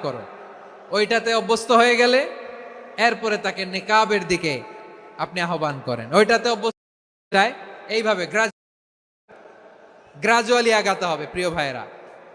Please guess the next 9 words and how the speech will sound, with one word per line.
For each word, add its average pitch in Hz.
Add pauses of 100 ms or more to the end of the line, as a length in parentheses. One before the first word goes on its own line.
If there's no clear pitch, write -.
(380)
সবচেয়ে 220
গুরুত্বপূর্ণটা 233
আগে, 254 (260)
তারপরেরটা 214
পরে। 185 (4000)
জি, 233
ঠিক 233
আছে। 233 (580)
সিলেট, 262